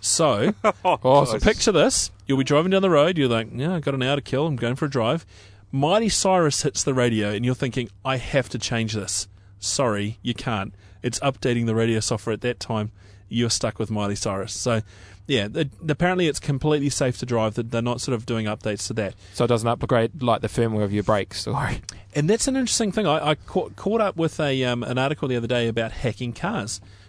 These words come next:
Speaker 1: 'cause cars have a computer system in them now. And some guys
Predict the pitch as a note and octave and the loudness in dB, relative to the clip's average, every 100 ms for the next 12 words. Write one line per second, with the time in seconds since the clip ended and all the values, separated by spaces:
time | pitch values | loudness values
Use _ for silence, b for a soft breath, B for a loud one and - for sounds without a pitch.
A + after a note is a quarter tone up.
0 | - E3 - F#3+ F#3 F3+ D#3+ C3 - D3 | -6 -4 -2 -2 0 -2 -2 -4 -8 -6
1 | D4 C#4 D3+ - A2+ G#2 G2+ E2 - b | -4 -2 -4 -4 -4 -4 -6 -8 -14 b
2 | b b b - C#3 C#3 - G3 F3+ D#3+ | b b b -4 -2 -2 0 0 2 2
3 | C#3+ | 0